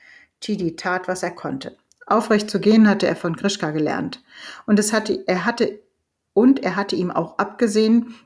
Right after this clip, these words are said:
dass man mit den Vordertatzen wie mit den Armen etwas tragen kann. Und zu tragen gab es jetzt etwas, nämlich schwere Steine, beinahe kleine Felsbrocken. Denn Krischka legte quer durch den Bach eine Steinmauer.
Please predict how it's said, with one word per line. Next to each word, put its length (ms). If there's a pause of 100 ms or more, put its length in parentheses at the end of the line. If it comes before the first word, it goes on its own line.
dass 180
man 160
mit 140
den 120
Vordertatzen 760
wie 100
mit 180
den 200
Armen 280
etwas 380
tragen 380
kann. 320 (720)
Und 160
zu 100
tragen 440
gab 240
es 140
jetzt 280
etwas, 520 (280)
nämlich 360
schwere 380
Steine, 500
beinahe 460
kleine 300
Felsbrocken. 840 (340)
Denn 200
Krischka 380
legte 400
quer 340
durch 200
den 180
Bach 300
eine 200
Steinmauer. 720